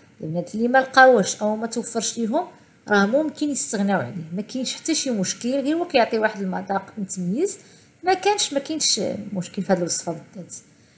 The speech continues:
صافي، غادي نضيف واحد جوج علب بسكوي ديال الشوكولاط، اي نوع بغيتوه.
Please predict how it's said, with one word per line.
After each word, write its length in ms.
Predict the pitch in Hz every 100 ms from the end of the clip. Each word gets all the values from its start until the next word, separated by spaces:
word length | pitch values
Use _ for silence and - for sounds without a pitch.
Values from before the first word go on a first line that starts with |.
| _ -
صافي، 300 | 269 262 247
غادي 220 | 208 208
نضيف 680 | 196 190 185 185 339 403 214
واحد 260 | 208 180
جوج 240 | 175 294 247
علب 360 | 196 190 269 - - - _ 190
بسكوي 640 | 180 240 - - 240 247
ديال 140 | 190
الشوكولاط، 480 | 190 - - - 165 - - -
اي 300 | 285 311 247
نوع 300 | 254 285 -
بغيتوه. 640 | 185 160 151 - 254 277